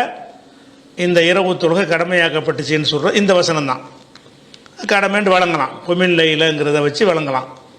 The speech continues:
அடுத்தது என்னன்னு கேட்டா, ஆ, கடைசி வசனம்ங்கிறாங்கல்ல, அதுல என்ன சொல்லப்படுதுன்னு கேட்டா, இன்ன ரப்பக்க யாலமு, அதை எந்த வசனம்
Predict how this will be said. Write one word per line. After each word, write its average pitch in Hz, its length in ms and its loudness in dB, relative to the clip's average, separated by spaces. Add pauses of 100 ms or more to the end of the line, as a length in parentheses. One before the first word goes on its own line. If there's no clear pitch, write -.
(640)
அடுத்தது 208 440 2
என்னன்னு 180 300 0
கேட்டா, 143 360 0 (960)
ஆ, 170 80 -2 (280)
கடைசி 220 500 4
வசனம்ங்கிறாங்கல்ல, 165 840 0 (380)
அதுல 175 300 2
என்ன 196 180 2
சொல்லப்படுதுன்னு 143 680 -2
கேட்டா, 123 340 0 (920)
இன்ன 190 340 0
ரப்பக்க 175 480 0
யாலமு, 160 440 2 (680)
அதை 151 200 0
எந்த 185 260 2
வசனம் 175 540 0